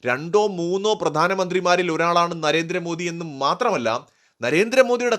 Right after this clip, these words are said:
കേസിൽ അദ്ദേഹം വിശ്രമമില്ലാതെയാണ് പ്രവർത്തിക്കുന്നത്. അത്തരം ഒരു,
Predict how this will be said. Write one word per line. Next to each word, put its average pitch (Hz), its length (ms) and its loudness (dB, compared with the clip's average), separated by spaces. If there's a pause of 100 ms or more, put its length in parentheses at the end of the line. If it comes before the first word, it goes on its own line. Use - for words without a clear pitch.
കേസിൽ 135 460 -4 (200)
അദ്ദേഹം 190 360 2
വിശ്രമമില്ലാതെയാണ് 220 1300 2
പ്രവർത്തിക്കുന്നത്. 151 640 -4 (100)
അത്തരം 226 460 0
ഒരു, 220 280 -2